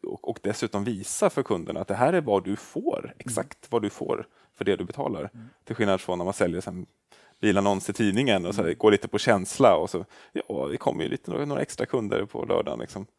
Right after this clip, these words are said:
Speaker 2: Ja, det som är
Speaker 1: Ja.
Speaker 2: intressant med den gamla annonsmodellen, det var ju att du tvingar ju annonsköparen att ta hela risken. Du hade ju ingen
Speaker 1: Mm.
Speaker 2: egen insats i det överhuvudtaget, utan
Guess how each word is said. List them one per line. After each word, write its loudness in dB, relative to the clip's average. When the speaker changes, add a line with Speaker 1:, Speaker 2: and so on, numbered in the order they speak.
Speaker 2:
Ja, 6
det 10
som 4
är 6
Speaker 1:
Ja. 8
Speaker 2:
intressant 2
med 0
den 0
gamla 6
annonsmodellen, 0
det 0
var 2
ju 4
att -2
du -6
tvingar -2
ju -4
annonsköparen -4
att -10
ta -2
hela -2
risken. -8
Du -2
hade 2
ju -2
ingen 0
Speaker 1:
Mm. 0
Speaker 2:
egen -6
insats -6
i 0
det 2
överhuvudtaget, -4
utan -4